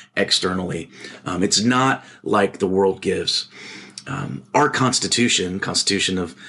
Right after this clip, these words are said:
uh, the United States, our Declaration of Independence has been, uh, the topic of heated debate over the last couple years. But in it, it guarantees us the right to the pursuit of happiness. And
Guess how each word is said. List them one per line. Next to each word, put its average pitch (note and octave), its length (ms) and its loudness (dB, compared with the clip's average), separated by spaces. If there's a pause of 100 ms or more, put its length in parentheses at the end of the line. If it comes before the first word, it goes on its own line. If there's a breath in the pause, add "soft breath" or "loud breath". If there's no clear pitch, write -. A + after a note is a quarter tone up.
(180 loud breath)
uh, G2+ 140 -4
the F#2+ 80 0
United F#2+ 240 2
States, G#2+ 320 2
our F2 80 0
Declaration G2 560 2
of F2+ 80 -2
Independence G2+ 540 0
has F#2+ 140 2
been, G2+ 300 2 (400 loud breath)
uh, F#2 120 -6
the G2+ 80 0
topic A2+ 360 0
of G#2 120 -2
heated A#2 240 2
debate A2 340 2
over G2 160 2
the G2+ 80 4
last G2+ 260 2
couple G2 220 -2
years. B2 420 0 (540 loud breath)
But A#2 260 0
in F3+ 200 4
it, A#2 280 0 (160)
it B2 200 -2
guarantees B2 520 2
us A2+ 160 2
the A2+ 120 0
right G#2+ 420 0
to - 140 -2
the G2+ 100 -2
pursuit C3 720 2
of G#2 140 -6
happiness. - 880 -6 (460 loud breath)
And G2 520 2